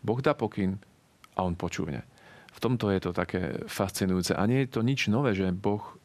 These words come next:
dokáže rozprávať k nám aj cez sen. Možno si spomínate na Jozefa Egyptského, jedného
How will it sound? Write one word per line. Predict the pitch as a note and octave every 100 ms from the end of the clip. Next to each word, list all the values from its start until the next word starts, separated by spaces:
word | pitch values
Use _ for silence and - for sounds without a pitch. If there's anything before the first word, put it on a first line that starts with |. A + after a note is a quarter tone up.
| -
dokáže | G2 - G#2+ G2
rozprávať | G2 - - G2+ G2+ F#2+ - -
k | -
nám | F#2 F#2 G2 A#2+
aj | - F2+ -
cez |
sen. | - - F#2 C3 - - - - - - - - _ _ - G#2
Možno | G2
si | F#2 G2+
spomínate | - F#2+ F#2+ F2+ F#2+
na | F2+ F2+ - - _ _ _ _ _ _ - -
Jozefa | A2 G#2+ - -
Egyptského, | A2 B2+ - - F2 E2+ F2+
jedného | F#2+ F#2+ F#2